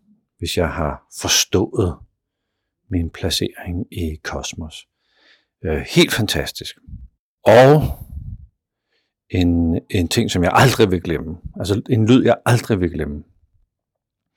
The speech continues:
var, at vi, vi er jo faktisk,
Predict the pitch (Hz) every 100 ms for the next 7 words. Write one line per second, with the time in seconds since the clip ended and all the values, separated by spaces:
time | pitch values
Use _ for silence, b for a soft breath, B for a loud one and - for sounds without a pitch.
0 | B B B B B B - 87 87 95
1 | 104 90 - 90 87 85 82 76 69 64
2 | _ - _ _ _ _ - - - -
3 | 82 - 76 - 104 - -